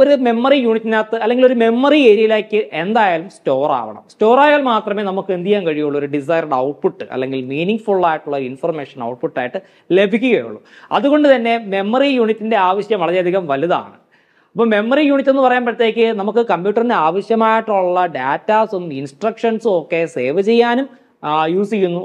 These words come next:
അതുപോലെ തന്നെ large amount of data long period of time store ചെയ്യാനും നമ്മൾ എന്ത് യൂസ് ചെയ്യുന്നു, കമ്പ്യൂട്ടർ മെമ്മറി യൂസ് ചെയ്യുന്നു. അപ്പോ വിവിധ തരത്തിലുള്ള മെമ്മറിയുടെ പിക്ചേഴ്സ് ആണ് ഞാനിവിടെ കാണിച്ചിരിക്കുന്നത് കേട്ടോ. അതായത്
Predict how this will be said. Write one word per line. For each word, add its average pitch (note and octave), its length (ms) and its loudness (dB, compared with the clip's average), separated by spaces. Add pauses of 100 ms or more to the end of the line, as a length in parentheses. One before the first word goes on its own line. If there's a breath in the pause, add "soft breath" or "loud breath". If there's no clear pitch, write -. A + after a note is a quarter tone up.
(120)
അതുപോലെ A3+ 420 4
തന്നെ A3 240 0 (500 soft breath)
large A#3+ 480 4
amount C4 400 2
of A3+ 80 0 (160)
data G#3 400 2 (360)
long C4+ 300 4 (160)
period A#3 300 4
of A#3 80 -4 (140)
time G#3 260 -2
store F3 400 2
ചെയ്യാനും E3+ 360 2
നമ്മൾ D3 200 -8
എന്ത് D3 140 -8
യൂസ് C#3 120 -8
ചെയ്യുന്നു, C3 320 -8
കമ്പ്യൂട്ടർ C3+ 320 -6 (100)
മെമ്മറി D3 300 -4 (220)
യൂസ് C3 180 -6
ചെയ്യുന്നു. F#2 260 -14 (640)
അപ്പോ C4 120 4 (480)
വിവിധ B3+ 240 4
തരത്തിലുള്ള B3 400 2
മെമ്മറിയുടെ A3+ 480 4 (140)
പിക്ചേഴ്സ് G#3 380 0
ആണ് G3 160 0
ഞാനിവിടെ F#3 380 -2
കാണിച്ചിരിക്കുന്നത് C3 680 -6
കേട്ടോ. B2+ 220 -6 (140)
അതായത് C3 220 -4